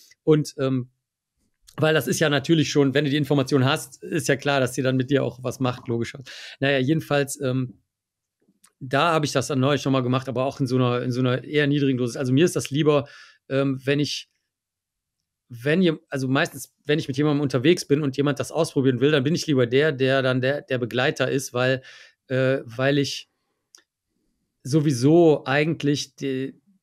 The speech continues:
das, was für mich wichtig war, sowieso schon mitgenommen hab. Natürlich gibt's auch neue Sachen zu lernen und zu entdecken, aber für mich ist es eigentlich ehrlich gesagt spannender, dann ein bisschen zu gucken,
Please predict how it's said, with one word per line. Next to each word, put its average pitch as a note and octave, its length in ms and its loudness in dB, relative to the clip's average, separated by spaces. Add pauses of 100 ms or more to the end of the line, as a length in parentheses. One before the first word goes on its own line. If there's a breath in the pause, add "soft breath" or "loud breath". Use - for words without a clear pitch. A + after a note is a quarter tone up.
(100)
das, D3 300 -2
was D3 140 -4
für C3 120 -2
mich E3 220 0
wichtig - 380 -2
war, B2+ 220 0
sowieso C3+ 360 0
schon B2 360 -4 (440)
mitgenommen B2 640 0
hab. A#2 240 -4 (500 loud breath)
Natürlich C#3+ 480 2 (440)
gibt's D#3+ 200 2
auch A#2 120 -4
neue E3+ 240 4
Sachen C3+ 260 -4
zu - 100 -6
lernen B2+ 360 0
und B2 80 -4
zu - 100 -8
entdecken, C#3 520 0 (280 loud breath)
aber C#3 280 2
für C#3 140 0
mich F3+ 180 4
ist D#3+ 100 -2
es C3+ 120 -8
eigentlich C#3+ 420 -4
ehrlich D3 260 -2
gesagt C3+ 240 -2
spannender, C#3 500 0
dann C3 200 0
ein B2 80 -4
bisschen C#3+ 500 -6
zu - 160 -14
gucken, D3 440 -2